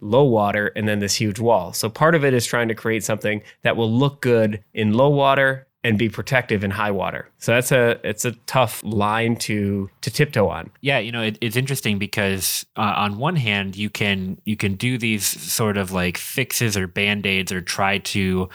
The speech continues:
Speaker 2: mitigate as much damage as possible when the water is high. But at the same time, it's like, do you do that and then just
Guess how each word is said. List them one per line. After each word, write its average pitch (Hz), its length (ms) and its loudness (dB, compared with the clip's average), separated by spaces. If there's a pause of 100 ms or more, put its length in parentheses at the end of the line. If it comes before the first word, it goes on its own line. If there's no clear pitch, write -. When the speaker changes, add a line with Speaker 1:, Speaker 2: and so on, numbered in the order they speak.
Speaker 2:
mitigate 107 720 -2
as 101 140 -8
much 101 260 0
damage 98 340 0
as 98 140 -4
possible 104 560 0
when 202 160 0
the 202 80 -2
water 185 300 0
is 180 100 -6
high. 98 540 -4 (240)
But 98 300 -2 (120)
at 101 140 -4
the 101 80 -8
same 151 280 -2
time, 110 220 -2
it's 98 140 -4
like, 92 220 -4
do 107 100 -2
you 104 120 2
do 120 280 -4
that 110 400 0
and 98 160 -6
then 92 280 0
just - 360 -2